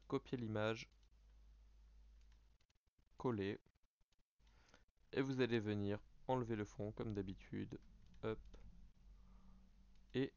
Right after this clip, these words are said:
euh, voilà. Donc je vais le redimensionner encore une fois. Je vais l'agrandir un peu quand même parce que là on le voit même plus, le pauvre.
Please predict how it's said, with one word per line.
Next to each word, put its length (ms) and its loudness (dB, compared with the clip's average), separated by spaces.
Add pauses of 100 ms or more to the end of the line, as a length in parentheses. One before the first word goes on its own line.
euh, 160 6
voilà. 240 4 (220)
Donc 280 0
je 80 -6
vais 60 -2
le 60 6
redimensionner 580 6 (1000)
encore 320 2
une 100 2
fois. 340 2 (2500)
Je 40 -4
vais 80 -6
l'agrandir 340 2
un 80 4
peu 120 -2
quand 140 2
même 160 2
parce 120 -16
que 120 -4
là 40 2
on 80 2
le 60 0
voit 140 2
même 180 0
plus, 300 -2
le 100 0
pauvre. 400 0